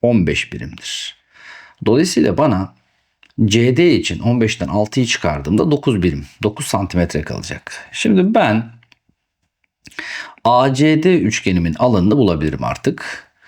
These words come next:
Ne olacak? Taban uzunluğum dokuz. Buna ait yüksekliğim sekiz. Taban çarpı yükseklik bölü ikiden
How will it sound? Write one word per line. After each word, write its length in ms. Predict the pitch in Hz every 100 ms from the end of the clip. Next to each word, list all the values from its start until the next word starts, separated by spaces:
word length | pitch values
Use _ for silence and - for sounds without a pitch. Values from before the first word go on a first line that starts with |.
| - - - -
Ne 120 | 277
olacak? 600 | 285 101 104 - - - -
Taban 260 | 139 160
uzunluğum 480 | 151 117 120 156 165
dokuz. 260 | 95 - - - - - - _ _ _ _ _ _
Buna 200 | - 131
ait 240 | 127 90 90
yüksekliğim 480 | 80 - 78 82 78
sekiz. 380 | - - 80
Taban 320 | - 180 151 127
çarpı 320 | 113 92 98
yükseklik 520 | 98 - 95 87 -
bölü 180 | 80 69 -
ikiden 920 | 131 - - 71 73 87 120 147 139